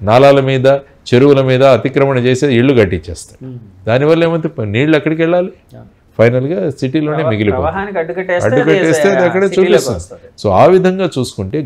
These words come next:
Speaker 1: గ్రామీణ ప్రాంతాలను అభివృద్ధి చేయాలన్నది మెయిన్ కాన్సెప్ట్ నాకు ఎప్పుడు
Speaker 2: Hmm.
Speaker 1: కూడా.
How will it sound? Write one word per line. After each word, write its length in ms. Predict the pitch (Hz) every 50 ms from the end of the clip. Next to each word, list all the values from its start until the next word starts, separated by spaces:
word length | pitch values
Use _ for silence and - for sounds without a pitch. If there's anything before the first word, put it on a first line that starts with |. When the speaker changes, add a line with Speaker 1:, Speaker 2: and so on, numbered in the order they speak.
| 90 85
Speaker 1:
గ్రామీణ 380 | 85 101 131 165 196 190 180
ప్రాంతాలను 540 | 160 - 127 120 113 107 104 107 104 104 104
అభివృద్ధి 380 | 98 92 98 110 113 101 101 90 - 98
చేయాలన్నది 520 | 90 90 87 87 87 87 85 98 127 156
మెయిన్ 280 | 156 123 104 113 117 117
కాన్సెప్ట్ 460 | - 87 85 82 - - - - _ _
నాకు 140 | 82 80 80
ఎప్పుడు 220 | 76 - - 82
Speaker 2:
Hmm. 80 | 80 -
Speaker 1:
కూడా. 160 | - _ -